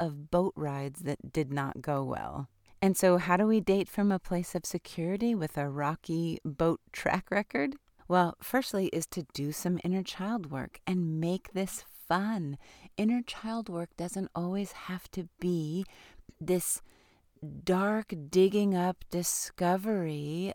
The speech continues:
of horrible things. It can be about finding a way to let your child play. So finding out what your inner child fears,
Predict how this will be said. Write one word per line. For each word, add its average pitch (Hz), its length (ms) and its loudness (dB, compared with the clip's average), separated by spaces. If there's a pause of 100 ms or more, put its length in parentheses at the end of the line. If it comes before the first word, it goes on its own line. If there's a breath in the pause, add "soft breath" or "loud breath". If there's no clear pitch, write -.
of 160 520 -2 (180)
horrible 202 540 4
things. 247 600 2
It 196 180 -6
can 214 220 0
be 226 180 2
about 180 380 0
finding 226 680 0
a 254 140 2
way 165 720 -2 (240)
to 202 180 0
let 208 320 2
your 208 260 0
child 175 560 -2
play. - 720 -2 (320)
So 196 260 4
finding 233 440 4
out 202 160 0
what 180 160 0
your 175 160 0
inner 170 220 0
child 143 380 -6
fears, 220 600 0